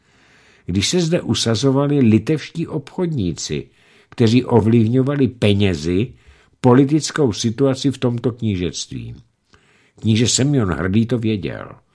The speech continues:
A proto, když v roce třináct set padesát dva válčila Litva s Polskem, ale i s Uherským královstvím, využil příležitosti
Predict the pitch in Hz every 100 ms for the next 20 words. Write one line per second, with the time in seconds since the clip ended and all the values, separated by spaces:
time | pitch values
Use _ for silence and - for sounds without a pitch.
0 | _ _ - 76 - 156 - 78 57 _
1 | _ _ _ 87 76 76 143 - 131 -
2 | 151 143 92 - 67 - 131 139 - 78
3 | 65 65 87 139 101 _ _ _ _ 76
4 | 78 104 117 151 123 90 139 143 101 -
5 | - 120 180 - - 71 62 64 - -
6 | 123 117 110 - 90 - 127 175 208 -
7 | 98 82 82 78 73 67 - - 65 64
8 | 60 _ _ _ _ _ 95 156 202 185
9 | 180 110 - 98 82 76 85 - 87 -
10 | - 98 139